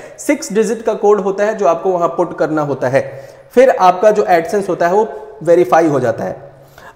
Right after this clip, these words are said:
अब सवाल ये है कि मान लो कि in case नहीं आता है तो what we are going to do?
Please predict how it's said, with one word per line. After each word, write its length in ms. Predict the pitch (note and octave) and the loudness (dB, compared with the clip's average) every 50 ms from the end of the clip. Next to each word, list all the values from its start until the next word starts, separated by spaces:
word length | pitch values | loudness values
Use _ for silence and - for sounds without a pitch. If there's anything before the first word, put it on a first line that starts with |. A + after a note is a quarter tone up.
| _ - A#3 | _ 2 2
अब 220 | A#3+ - A#3 - - - | 2 2 0 -6 0 4
सवाल 360 | G3 F#3 F#3 G3 A#3 C#4 C#4+ | 4 6 6 6 4 4 2
ये 140 | B3+ A3+ G3+ | 4 2 2
है 200 | E3+ E3 A3 C#4 - - - - - - - - - - | 4 4 2 2 2 0 -12 -14 -16 -18 -20 -12 -2 -2
कि 80 | F3+ | 0
मान 240 | E3 E3+ F3 F#3+ A3 | 2 2 2 2 4
लो 80 | A#3 A#3 | 2 2
कि 180 | A#3 A#3+ A3 | 2 2 -2
in 80 | A3 G#3 | -2 -2
case 260 | - A#3+ A#3 A#3 A#3+ | 0 0 0 0 0
नहीं 300 | G3+ F#3 F#3 G3+ A3+ G#3+ | 0 0 0 0 2 0
आता 240 | F3 C#3+ - - C3 | 0 0 0 0 0
है 140 | B2+ C#3 C#3 | 0 0 0
तो 140 | - F3+ | 0 -2
what 200 | D3 D3+ F3+ F#3 | 2 2 2 2
we 140 | F#3 F#3 F#3 | 2 2 2
are 160 | F#3 F3+ F3 | 2 4 4
going 280 | D#3+ D3+ D3+ D3 C#3+ C#3 | 4 2 0 0 -2 -4
to 60 | - | -4
do? 200 | E3+ E3 A#3 G3+ | 0 4 4 4